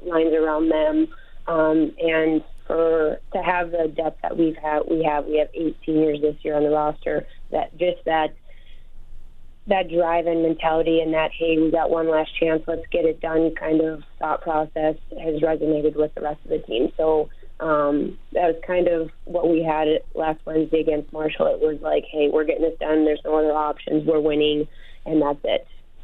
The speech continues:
And I think heading into the tournament, we're gonna have that same mentality. The girls are, especially with Warroad coming up on Wednesday.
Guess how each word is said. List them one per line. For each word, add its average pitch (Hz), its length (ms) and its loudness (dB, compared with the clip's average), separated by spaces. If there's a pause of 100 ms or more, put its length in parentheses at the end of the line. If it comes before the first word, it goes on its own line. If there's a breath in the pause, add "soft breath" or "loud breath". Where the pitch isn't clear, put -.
And 147 460 2 (180)
I 156 120 2
think 147 320 -2 (500)
heading 160 280 4
into 156 200 2
the 156 80 4
tournament, 156 440 2
we're 151 100 2
gonna 156 260 2
have 143 120 0
that 156 260 0
same 156 180 2
mentality. 151 460 2
The 151 120 -2
girls 151 360 0
are, 151 140 2
especially - 480 0
with 151 220 0
Warroad 151 440 2
coming 151 220 -2
up - 140 -2
on - 140 0
Wednesday. - 460 0